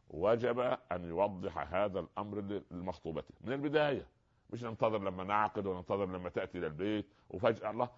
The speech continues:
هو أنا نسيت"، دايمًا نلف وندور، "هو أنا نسيت أقول لك أننا"، لا، معقول هذا الكلام؟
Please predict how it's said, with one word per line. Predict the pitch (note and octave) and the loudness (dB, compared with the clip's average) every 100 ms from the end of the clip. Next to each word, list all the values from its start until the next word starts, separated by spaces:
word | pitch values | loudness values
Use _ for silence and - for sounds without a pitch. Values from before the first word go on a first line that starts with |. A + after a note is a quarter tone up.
| - _ C3 | -20 _ 2
هو | D#3 | 4
أنا | D#3 | 4
نسيت"، | B2+ - C#3 C3 - - G2 F#2 D#2+ | -2 0 0 0 -2 -10 -6 -6 -4
دايمًا | G#2+ A2 | -4 -4
نلف | G2+ F#2+ G2+ - | -6 -6 -6 -6
وندور، | E2+ E2+ E2+ - _ - | -8 -8 -10 -12 _ -2
"هو | C3 | 0
أنا | C#3+ | 0
نسيت | A#2+ C3+ | -4 -2
أقول | A#2+ A#2+ A#2 | -2 -2 -4
لك | - | -6
أننا"، | F#2+ A2 A2 F#2 F2 | -6 -6 -4 -6 -8
لا، | D#2 D#2+ E2 - C2+ | -8 -8 -10 -14 -12
معقول | B1+ - G#2+ | -10 -6 -6
هذا | E2+ | -6
الكلام؟ | D2+ - E2+ | -10 -10 -12